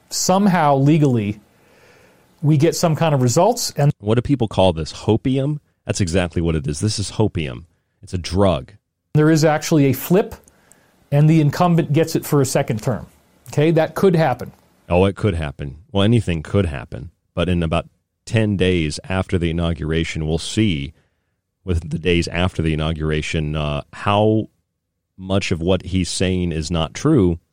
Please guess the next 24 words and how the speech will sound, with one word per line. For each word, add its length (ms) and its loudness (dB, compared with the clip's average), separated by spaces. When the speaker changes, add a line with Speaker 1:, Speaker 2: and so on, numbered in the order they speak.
Speaker 2:
and 140 -2
yet 140 2
people 220 -2
will 80 0
still 200 -2
throw 160 -2
money 300 2
at 160 0
him, 180 -2
and 100 -4
he'll 140 2
say, 280 0
"The 160 0
only 200 2
reason 320 4
it 140 -2
didn't 200 -2
happen 360 -4
was 100 -8
because 320 -4
we 120 -2
talked 340 -2
about 200 -4
it." 100 -10